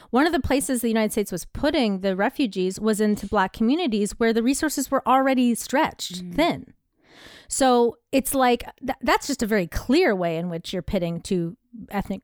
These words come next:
Speaker 1: you know, min-, uh,
Speaker 2: Mm-hmm.
Speaker 1: minorities against each other, because, like, you're, you're just choosing, like, "We're gonna just put everybody over here, and then we're not gonna
Speaker 2: Mm-hmm.
Speaker 1: worry about it." And then they didn't, they didn't,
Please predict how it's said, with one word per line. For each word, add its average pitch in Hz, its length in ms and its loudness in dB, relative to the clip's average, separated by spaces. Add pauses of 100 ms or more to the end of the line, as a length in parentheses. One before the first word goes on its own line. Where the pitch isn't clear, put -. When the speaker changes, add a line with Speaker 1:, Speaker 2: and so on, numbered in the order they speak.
Speaker 1:
you 226 100 0
know, 180 120 0
min-, 190 340 -2
uh, 220 40 -6 (160)
Speaker 2:
Mm-hmm. 175 80 -6
Speaker 1:
minorities 180 460 -4
against 165 260 -6
each - 100 -12
other, 160 140 -4
because, 196 300 -2
like, 190 240 0 (380)
you're, 240 220 2 (560)
you're 226 220 2
just 226 280 -2
choosing, 240 340 2
like, 220 120 2
"We're 277 140 0
gonna 427 140 4
just - 180 0
put 330 220 2
everybody 240 480 2
over 202 180 0
here, 160 580 -4
and 226 140 6
then 240 80 6
we're 240 60 4
not 220 160 2
gonna 202 120 0
Speaker 2:
Mm-hmm. 170 80 -4
Speaker 1:
worry 151 160 -4
about 165 280 -10
it." - 100 -14
And 254 140 4
then 254 100 6
they 254 100 6
didn't, 262 340 4 (260)
they 240 100 2
didn't, 247 380 2